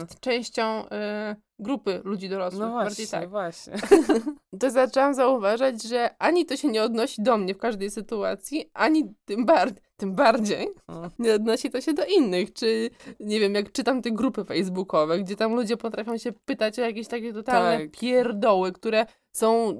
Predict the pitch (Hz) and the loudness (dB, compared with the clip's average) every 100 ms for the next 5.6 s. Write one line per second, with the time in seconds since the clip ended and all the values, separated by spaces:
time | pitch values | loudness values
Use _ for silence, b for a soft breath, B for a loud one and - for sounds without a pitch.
0 | 170 190 226 233 214 226 226 - - 226 | -8 -4 2 2 2 -2 -2 -6 -6 -4
1 | 220 214 220 247 196 202 220 226 233 220 | -2 -2 -2 -2 -2 -2 -2 0 2 2
2 | 247 240 262 247 240 226 226 233 240 226 | 0 -2 -4 -4 -2 -2 0 -2 0 -2
3 | - _ _ _ _ _ _ - 202 214 | -4 _ _ _ _ _ _ -8 -4 0
4 | 220 196 247 254 254 185 180 190 202 185 | 0 -2 -2 0 2 2 0 -4 -8 -8
5 | 185 185 180 190 185 | -6 -8 -2 -2 -2